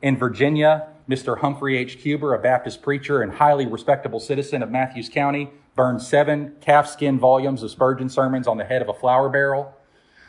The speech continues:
The arson was assisted by many citizens of high standing. In North Carolina, Spurgeon's famous sermon, Turn or Burn, which was just a, an, uh, an evangelistic sermon on the gospel,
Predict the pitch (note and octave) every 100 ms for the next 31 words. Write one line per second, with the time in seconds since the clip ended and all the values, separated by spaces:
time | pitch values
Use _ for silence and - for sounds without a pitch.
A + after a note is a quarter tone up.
0 | _ - B2+ D3+ D3+ C#3+ C3 B2+ - D3+
1 | D3+ D#3+ D3+ C#3 - _ _ _ B2+ A2+
2 | B2+ C#3 C3 C#3 C#3 C#3+ B2+ G#2+ - B2+
3 | A#2+ C3 C3 C#3+ D3+ D3+ - _ _ _
4 | B2+ C3 D3+ D3 C#3+ C3 B2 C3+ C#3 C#3
5 | - C3+ C3+ A#2+ - C#3 B2+ A#2+ C#3 C3+
6 | A2+ G#2+ C#3+ C3+ A2+ A2+ B2 B2+ G2+ F#2+
7 | F2 G#2 - F2+ - _ _ _ _ _
8 | _ _ E2 F2+ - F#2 G2+ G#2+ G#2+ G#2+
9 | - A2 - G#2+ G#2 G2+ G#2 G2 G2+ G#2
10 | - A2 G#2+